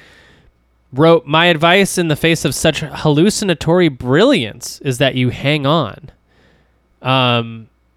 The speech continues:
you know, people call this, like, David Lynch's Sunset Boulevard, David Lynch's Persona, or his Eight and a Half. Like, people like this movie. A dazzling, exquisitely original riddle as told by an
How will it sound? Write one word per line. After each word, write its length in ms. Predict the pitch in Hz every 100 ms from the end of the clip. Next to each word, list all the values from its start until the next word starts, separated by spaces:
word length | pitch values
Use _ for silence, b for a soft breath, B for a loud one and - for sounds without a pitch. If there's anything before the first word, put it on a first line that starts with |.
| _ _ _ -
you 80 | 190
know, 120 | 165
people 340 | - 226 247
call 280 | 214 196 185
this, 240 | 180 185 -
like, 220 | 170 143
David 300 | 143 147 151
Lynch's 400 | 143 147 - 143
Sunset 500 | - 139 135 135 117
Boulevard, 680 | 190 202 185 185 185 185 170
David 260 | 131 127 123
Lynch's 400 | 127 - 120 -
Persona, 800 | 135 120 - 160 160 156 151
or 140 | 135 120
his 280 | 117 110 -
Eight 160 | 139 135
and 80 |
a 60 | 120
Half. 480 | 120 127 160 - - b b b b b b b -
Like, 260 | 180 170 _
people 520 | - 202 208 226 208 -
like 440 | 131 135 165 - 131
this 360 | 135 127 - -
movie. 480 | 139 175 127 104 -
A 100 | 135
dazzling, 640 | 127 147 175 202 214 214 190
exquisitely 600 | 156 - 175 165 180 170
original 460 | 151 156 156 156
riddle 420 | 123 147 180 135
as 180 | 127 127
told 300 | - 139 139
by 160 | 135 131
an 240 | 123 123